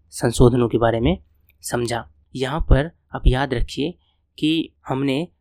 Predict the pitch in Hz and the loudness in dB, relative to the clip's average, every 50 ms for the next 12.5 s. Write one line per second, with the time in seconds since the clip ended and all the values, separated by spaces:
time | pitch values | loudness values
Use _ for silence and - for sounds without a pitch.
0 | _ - 131 123 127 131 135 139 160 165 - - 196 - - 147 131 - - 151 | _ -6 -4 -2 -2 -2 -2 -4 -4 -6 -6 -6 -6 -4 -4 -6 -6 -6 -4 -4
1 | 160 156 165 135 135 135 - 147 160 175 180 - - 120 123 - - 120 - - | -4 -2 -4 -6 -6 -4 -4 0 4 4 4 4 4 2 -4 -4 -6 -4 -2 -2
2 | 113 120 117 113 113 120 139 160 _ _ _ _ _ - - 139 - - 170 175 | -2 -2 -2 -4 -4 -8 -10 -10 _ _ _ _ _ -10 -8 -4 -2 0 0 0
3 | 151 143 135 131 123 113 120 113 107 - - 131 151 170 _ _ _ _ _ _ | -2 -4 -6 -6 -6 -6 -6 -8 -8 -8 -8 -8 -8 -10 _ _ _ _ _ _
4 | _ - - 156 160 165 160 - _ _ _ - - - - - 202 - 175 151 | _ -6 -4 -4 -4 -4 -8 -10 _ _ _ -2 0 2 4 4 2 2 2 0
5 | 139 127 123 127 123 - - - 120 120 117 113 - - 123 - _ - 127 123 | 0 0 -2 -2 -4 -6 -6 -8 -6 -6 -8 -10 -10 -12 -14 -10 _ -6 -4 -4
6 | 127 143 165 180 _ _ _ _ _ - 139 123 131 127 131 135 135 135 131 - | -2 -4 -6 -6 _ _ _ _ _ -18 -8 -2 0 2 4 4 4 4 2 -2
7 | - - 147 135 123 135 156 170 135 - - - 127 117 123 120 117 - - 127 | -4 -4 -6 -4 -2 0 0 2 2 4 4 4 4 2 -2 -6 -8 -6 -8 -8
8 | 120 113 113 113 113 110 - _ _ _ _ _ _ _ _ _ _ _ - - | -8 -8 -10 -12 -14 -16 -18 _ _ _ _ _ _ _ _ _ _ _ -12 -8
9 | 147 160 185 190 175 - 131 127 120 - - - 131 123 120 120 135 156 175 _ | -6 -6 -6 -6 -4 -4 -4 -4 -4 -6 -8 -8 -6 -6 -4 -4 -4 -6 -6 _
10 | _ _ _ _ _ _ - 160 160 - - - 139 131 160 165 - - 143 143 | _ _ _ _ _ _ -2 0 0 0 0 -4 -4 -2 -4 -4 -4 -4 -4 -4
11 | - - 139 123 123 143 156 139 - - 139 123 120 120 117 - - 123 - - | -2 -4 -6 -4 -4 -2 0 2 4 4 4 4 2 -4 -8 -8 -6 -6 -6 -6
12 | - - 147 117 - - 127 127 143 | -8 -12 -16 -12 -8 -6 -6 -6 -6